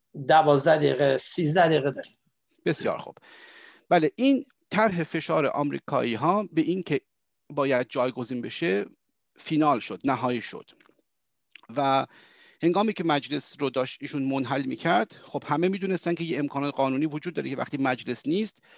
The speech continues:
Speaker 2: می‌تونه شاه نخست وزیر رو برکنار کنه.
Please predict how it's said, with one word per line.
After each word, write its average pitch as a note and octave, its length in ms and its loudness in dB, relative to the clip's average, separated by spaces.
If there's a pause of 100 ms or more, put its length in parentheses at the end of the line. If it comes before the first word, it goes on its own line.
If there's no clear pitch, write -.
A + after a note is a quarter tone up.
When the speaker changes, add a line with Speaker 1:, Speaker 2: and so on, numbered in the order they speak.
(260)
Speaker 2:
می‌تونه F#3+ 320 -2
شاه E3+ 280 0
نخست C#3+ 380 -2
وزیر B2+ 260 -4
رو E3+ 60 -4
برکنار A2+ 600 -4
کنه. - 300 -16